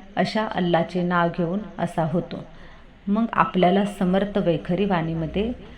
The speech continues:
आधी परमात्म्याचं नाव घ्यावं असं सांगतात, तर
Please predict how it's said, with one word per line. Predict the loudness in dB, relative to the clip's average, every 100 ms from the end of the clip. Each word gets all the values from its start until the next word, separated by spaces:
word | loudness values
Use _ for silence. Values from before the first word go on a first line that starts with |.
| -20 0
आधी | 2 2 0 0 0
परमात्म्याचं | 2 2 2 0 0 -2 0 0 -2 -2
नाव | 2 6 6 4
घ्यावं | 2 2 2
असं | -2 -2 -4
सांगतात, | -2 -4 -2 -4 -6 -10 -20 -20 -20 -20 -20 -20 -20 -20 -20 -20 -20 -20 -20 -20 -10
तर | 0